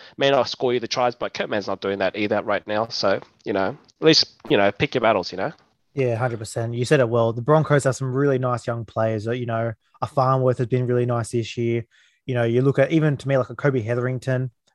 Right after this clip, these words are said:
Speaker 2: Jordan Ricky, all, all of our preseason darlings, you know, coming good at the end of the season, but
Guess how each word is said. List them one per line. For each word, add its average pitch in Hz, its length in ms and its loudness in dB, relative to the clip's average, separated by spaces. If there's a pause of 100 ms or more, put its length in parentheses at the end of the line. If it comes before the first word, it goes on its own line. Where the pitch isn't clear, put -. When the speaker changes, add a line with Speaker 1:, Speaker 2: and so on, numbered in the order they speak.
(120)
Speaker 2:
Jordan 139 280 4
Ricky, 135 460 0
all, 139 140 0
all 143 220 0
of 123 60 2
our 117 100 2
preseason 120 440 -2
darlings, 120 440 0
you 117 60 -4
know, 113 100 -4
coming 123 300 -4
good 123 140 -2
at 120 60 -2
the 120 120 -2
end 117 100 -4
of 113 60 -6
the 107 60 -8
season, 123 320 -2
but 123 160 0